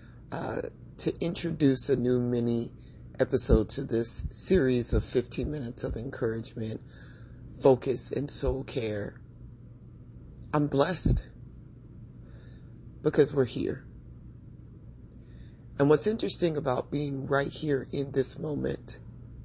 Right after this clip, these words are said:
is, like my girl Talaya Simpson likes to say, "If you woke up today, you were meant to be here.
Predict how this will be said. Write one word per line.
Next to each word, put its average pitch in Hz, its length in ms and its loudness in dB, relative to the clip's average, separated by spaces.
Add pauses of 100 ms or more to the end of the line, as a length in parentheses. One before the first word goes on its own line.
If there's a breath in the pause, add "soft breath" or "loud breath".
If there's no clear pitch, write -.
(1000)
is, 160 180 4
like 147 160 8
my 143 120 4
girl 147 240 6
Talaya 147 460 8
Simpson 160 480 -6
likes 143 260 -8
to 139 100 -10
say, - 480 2 (880)
"If 139 160 2
you 180 160 6
woke 180 280 4
up 160 200 0
today, - 560 4 (300)
you 139 180 4
were - 140 -4
meant 156 280 -4
to 139 80 -10
be 127 200 -6
here. - 360 -10